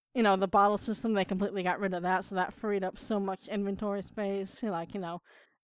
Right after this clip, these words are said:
there were, like, a lot of, like, fetch questy type stuff, but at the same time, like, that didn't really exist in previous Zeldas, so it's definitely, like,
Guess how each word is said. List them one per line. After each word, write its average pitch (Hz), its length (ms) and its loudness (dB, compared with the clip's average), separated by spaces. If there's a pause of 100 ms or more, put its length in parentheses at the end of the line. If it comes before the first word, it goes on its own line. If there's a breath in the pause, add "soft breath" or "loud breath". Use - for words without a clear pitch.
there 247 180 4
were, 262 140 6
like, 247 180 4
a 240 40 0
lot 214 160 4
of, 196 80 2
like, 180 180 -2
fetch - 380 -2
questy 240 540 0
type 240 240 -2
stuff, 240 320 0
but 220 80 -2
at 196 60 -4
the 196 100 -8
same 214 180 -4
time, 208 240 -2
like, 185 220 -4
that 214 300 2
didn't 214 200 0
really 202 300 0
exist 180 540 -6
in 247 120 0
previous 277 460 -4
Zeldas, 285 340 0
so 214 200 -4
it's 196 160 -6
definitely, 202 420 -2
like, 180 300 -8